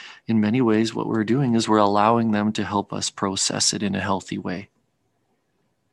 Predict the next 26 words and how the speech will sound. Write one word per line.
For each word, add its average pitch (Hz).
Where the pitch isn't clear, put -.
I 113
think 120
that 107
this 113
is 104
why, 107
um, 110
there, 117
there's 113
so 120
much 113
sadness -
when 117
we, 110
when 113
we 110
lose 110
a 113
partner. 110
Because, 113
because 120
they 127
were 131
ultimately 139
the 113
one 110